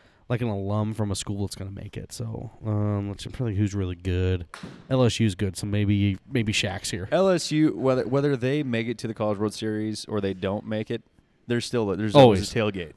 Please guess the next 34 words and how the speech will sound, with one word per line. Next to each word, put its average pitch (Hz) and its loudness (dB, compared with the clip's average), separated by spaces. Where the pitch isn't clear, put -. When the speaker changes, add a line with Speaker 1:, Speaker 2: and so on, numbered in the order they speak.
Speaker 1:
There's 123 8
Speaker 2:
They 107 0
still 120 8
got 120 8
a - 10
Speaker 1:
always 117 4
Speaker 2:
tailgate. 107 2
Speaker 1:
L 113 4
S - 0
U 110 2
people 104 -4
here 92 -2
every 104 0
June 98 0
for 98 -2
two 104 0
weeks 101 -2
camped 98 -4
out, 98 0
just 92 -8
drinking 98 -4
and 90 -8
partying. 73 -8
But 123 2
it's 117 -4
not 160 -2
the 139 -6
way 123 0
it 110 -6
used 98 -4
to - -12
be. - -14
<laughs> - -20
You're, 120 4